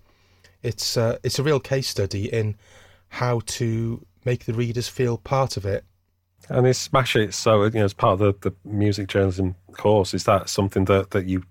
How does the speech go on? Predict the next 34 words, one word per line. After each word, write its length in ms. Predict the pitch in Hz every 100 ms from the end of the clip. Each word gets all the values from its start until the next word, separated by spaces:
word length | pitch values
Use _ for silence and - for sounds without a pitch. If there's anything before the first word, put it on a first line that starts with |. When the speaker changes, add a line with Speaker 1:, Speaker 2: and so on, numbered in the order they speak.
| _
Speaker 2:
you 140 | 98 85
teach, 480 | - 120 147 -
you 100 | 104
talk 320 | 92 - 113 120
about? 340 | 127 139 151 _ _ _ _ _ - - -
Speaker 1:
Absolutely, 460 | 202 - 170 123
yeah. 300 | 117 143 123 - -
Um, 280 | 139 131 -
for 140 | -
me, 220 | 151 147
it's 500 | 131 120 - - - - _ _ _ _ _
the 100 | -
greatest 500 | 117 117 110 - -
pop 200 | - 117
music 320 | 107 104 110
magazine 560 | 107 101 101 110 104 110 -
of 220 | 110 101
all 160 | 104 98
time, 500 | - 113 107 107 104 _ _ -
and 420 | 113 110 107 104 - -
I've 360 | 107 107 104
had 260 | - 110 110
no 440 | 117 113 110 113 - _ _
shame 480 | - - 117 113 110
or 80 | 104
embarrassment 640 | 98 104 107 - 107 101 -
at 200 | 107 -
all 300 | 123 101 107
in, 340 | 113 113 107 - _ _ _ _ -
in 120 | 110
teaching 360 | 107 127 - 113
it 160 | 101 107
as 160 | 101
such. 480 | - 101 - - -